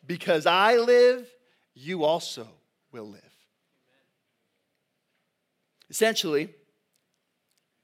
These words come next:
"I'm risen. Be risen with me. Know life with me." Not just physical life, but life as it was intended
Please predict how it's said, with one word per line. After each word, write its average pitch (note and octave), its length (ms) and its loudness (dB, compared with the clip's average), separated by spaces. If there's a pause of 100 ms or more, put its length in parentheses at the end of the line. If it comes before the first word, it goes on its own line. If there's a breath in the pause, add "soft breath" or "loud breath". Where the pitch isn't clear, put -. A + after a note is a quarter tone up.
(380)
"I'm D3+ 340 -8
risen. C3+ 400 -10 (1500)
Be F3 160 -10
risen E3+ 480 -2
with - 340 -6
me. A2 240 -20 (680)
Know G3+ 300 2
life G3 460 0 (180 soft breath)
with A#3+ 460 -4
me." D#3 200 -8
Not A3 300 2
just C4 220 -4 (180 soft breath)
physical C4+ 500 -2
life, F3 320 0
but A3 140 0
life D4 280 2
as B3 140 0
it B3+ 60 -10
was A3+ 160 -10
intended C#4 720 -6